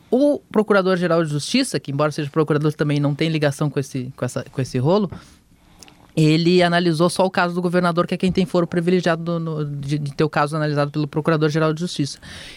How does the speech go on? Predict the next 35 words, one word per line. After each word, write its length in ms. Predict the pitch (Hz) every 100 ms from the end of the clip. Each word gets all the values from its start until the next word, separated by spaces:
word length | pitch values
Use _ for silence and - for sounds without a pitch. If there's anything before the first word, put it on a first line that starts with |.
| -
E 160 | 226
ele, 260 | 226 220 233
e 140 | 214 214
ele 100 | 233
fez 240 | 262 262
um 200 | 269 254
relatório 480 | 214 196 185 226 233
bem 260 | 180 254
contundente, 680 | 359 269 254 190 165 226 254
inclusive 380 | 165 151 175 214
com 140 | 208
puxões 420 | 185 180 - 180
de 80 | 170
orelha 320 | 160 156 143 - - - -
ao 140 | 131 147
Ralph 240 | 143 143 135
Zimmer, 240 | 147 151
dizendo 240 | 139 143
que, 300 | 139 143 139 135
eh, 260 | 131 127
o 40 | 131
impeachment 440 | 131 147 - 143
não 80 | 139
é 40 |
pra 80 | 135
qualquer 280 | 123 117 120
coisa, 440 | 156 196 202 143 - - - _ - _ _ - - _ _ 202
em 220 | 170 170
que 420 | - 190 214 - -
ele 260 | 175 185
diz 220 | 175 180
que 100 | -
não 200 | 208 208
há 80 | 220
crime 520 | - 196 214 220 214